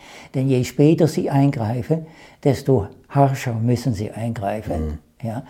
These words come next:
Speaker 1: Und als dann die Vorladepumpe verschwunden ist und das System langsamer wurde, musste man dann auch härter eingreifen.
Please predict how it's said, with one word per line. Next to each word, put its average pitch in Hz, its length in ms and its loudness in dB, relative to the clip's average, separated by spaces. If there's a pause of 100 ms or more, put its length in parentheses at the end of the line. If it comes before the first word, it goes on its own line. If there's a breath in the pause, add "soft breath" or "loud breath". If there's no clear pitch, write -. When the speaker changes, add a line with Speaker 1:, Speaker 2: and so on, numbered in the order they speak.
(360 loud breath)
Speaker 1:
Und 135 300 2
als 139 220 0
dann 135 180 4
die 131 180 4
Vorladepumpe 147 800 2
verschwunden 131 760 0
ist 156 280 -2 (240 loud breath)
und 127 160 0
das 127 120 2
System 127 360 0
langsamer 113 540 -2
wurde, 117 380 -4 (480 loud breath)
musste 127 280 0
man 120 140 2
dann 117 140 0
auch 113 220 -2 (320)
härter 110 340 -4
eingreifen. 101 680 -8